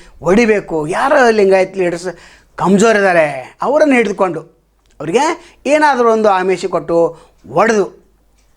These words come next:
ಇವರು ಆಳ್ತಾ ಇದ್ದಾರೆ. ಉಮೇಶ್ ಕತ್ತಿ ಅವರಿದ್ದಾಗ ಸ್ವಲ್ಪ ಇವರಿಗೆ ಹಿನ್ನಡೆ ಉಂಟಾಗಿತ್ತು. ಆದ್ರೆ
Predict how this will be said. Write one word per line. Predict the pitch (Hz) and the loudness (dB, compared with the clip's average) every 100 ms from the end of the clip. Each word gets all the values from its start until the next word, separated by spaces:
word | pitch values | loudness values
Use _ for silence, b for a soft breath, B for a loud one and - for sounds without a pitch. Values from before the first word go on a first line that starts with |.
| _ | _
ಇವರು | - 180 294 330 B B - | -2 2 2 -2 B B -2
ಆಳ್ತಾ | - - 277 | 0 0 0
ಇದ್ದಾರೆ. | 233 196 180 160 127 - | 0 0 0 -2 -4 0
ಉಮೇಶ್ | 240 285 | 2 2
ಕತ್ತಿ | - 254 240 | 0 -2 0
ಅವರಿದ್ದಾಗ | 214 180 175 151 - _ _ _ _ _ | 0 2 0 -2 -12 _ _ _ _ _
ಸ್ವಲ್ಪ | 165 165 254 320 349 | -6 -2 0 0 0
ಇವರಿಗೆ | 339 294 294 | -2 0 0
ಹಿನ್ನಡೆ | 247 254 247 | 2 2 2
ಉಂಟಾಗಿತ್ತು. | 220 196 180 165 156 131 123 _ _ - _ - _ - _ - | 0 -2 -4 -6 -10 -12 -14 _ _ -20 _ -20 _ -20 _ -16
ಆದ್ರೆ | 139 175 | -8 -2